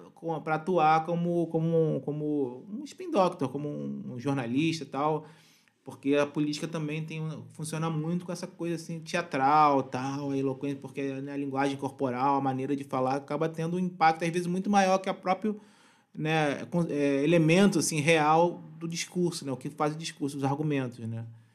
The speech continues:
Então, assim, é o que ele faz, é o que ele tá fazendo aí. Mas o Marco Aurélio também chegou a esse seu ponto, né, que eu, que me chamou a atenção desse, desse debate, foi a primeira participação do Marco Aurélio, e que ele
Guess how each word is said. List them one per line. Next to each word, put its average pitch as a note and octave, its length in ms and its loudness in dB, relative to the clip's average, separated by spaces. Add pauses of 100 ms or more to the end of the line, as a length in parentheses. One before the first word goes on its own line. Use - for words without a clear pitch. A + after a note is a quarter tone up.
(340)
Então, A#2+ 180 -18
assim, A#2+ 200 -12
é A2 40 -10
o A2 40 -8
que A2 120 -10
ele C#3+ 120 -2
faz, C3 200 -4
é - 20 -2
o - 20 -6
que A#2+ 60 -6
ele A#2+ 80 -8
tá B2+ 80 -6
fazendo C3+ 340 -2
aí. B2+ 300 0 (440)
Mas B2+ 180 2
o D#3 60 6
Marco D#3+ 240 6
Aurélio E3+ 280 6
também F3+ 240 2
chegou F3 440 6
a F3+ 60 4
esse F3 120 0
seu F#3+ 100 -2
ponto, E3+ 380 -2
né, D3+ 180 -6
que D3 80 -8
eu, C#3+ 60 -8
que - 160 -14
me D#3 120 -4
chamou D3+ 220 0
a - 20 0
atenção D#3 320 -4
desse, D3 240 0
desse C3 320 -14
debate, C3 460 0
foi C#3 80 -10
a - 20 -8
primeira C#3+ 220 -12
participação C#3 460 -18
do C#3 40 -12
Marco B2+ 200 -16
Aurélio, C3+ 320 -10 (880)
e C3+ 580 8
que D#3+ 200 2
ele E3+ 880 6